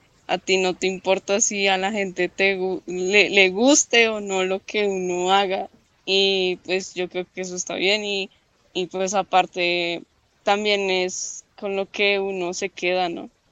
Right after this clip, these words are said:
Pero pues también, eh, es más allá como de explorar ciertas cosas y, y no sé, también abrirse a mucho,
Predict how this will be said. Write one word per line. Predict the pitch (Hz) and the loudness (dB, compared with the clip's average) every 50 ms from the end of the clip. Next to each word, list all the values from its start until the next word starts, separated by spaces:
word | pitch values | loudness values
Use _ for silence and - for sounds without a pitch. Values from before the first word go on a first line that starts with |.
| _ _ _ | _ _ _
Pero | - 196 196 196 196 190 | 0 2 2 2 2 0
pues | - 180 196 202 - - | -2 -4 -4 -4 -2 -2
también, | 196 190 196 185 175 180 190 190 185 180 175 175 175 165 - _ _ _ _ _ _ _ _ | -2 -2 -2 -4 -6 -4 -2 0 0 0 0 -2 -4 -8 -10 _ _ _ _ _ _ _ _
eh, | - 185 185 185 185 185 180 180 - | 2 4 4 6 4 4 2 2 0
es | - 190 185 | -2 -2 0
más | 196 202 202 220 226 | 2 0 0 2 2
allá | 214 196 180 190 202 190 190 185 | 2 2 4 6 6 6 6 6
como | - - 196 190 190 190 185 185 180 | 2 -4 -4 -2 -2 0 0 0 0
de | 180 180 175 180 - - _ | 0 -2 -2 -4 -6 -10 _
explorar | - 196 - - _ 196 196 190 190 185 | -12 -12 -12 -10 _ 0 2 4 4 4
ciertas | 185 - 190 185 185 - - 180 185 - | 4 2 0 0 0 0 -2 -2 -2 -2
cosas | - - 196 202 208 226 196 185 175 - - - - _ _ _ _ _ _ _ _ | -4 0 0 0 0 0 -4 -4 -4 -6 -6 -8 -12 _ _ _ _ _ _ _ _
y, | - 170 175 170 170 175 - - - _ _ _ _ _ _ _ _ _ | -2 -2 0 0 -2 -4 -6 -10 -14 _ _ _ _ _ _ _ _ _
y | - 170 | -8 -6
no | 175 175 180 | -6 -4 -4
sé, | 185 - 196 208 262 302 | 0 2 4 6 4 4
también | - - 240 233 220 220 220 220 226 226 | 4 2 0 2 2 0 0 0 0 0
abrirse | 220 226 226 226 220 226 226 - 233 | 0 0 0 -2 -4 -4 -4 -2 -2
a | 220 | -2
mucho, | 220 226 220 220 220 214 - - 233 208 208 208 208 220 | -2 -2 -4 -6 -6 -8 -8 -6 -4 -2 -2 -2 -2 -4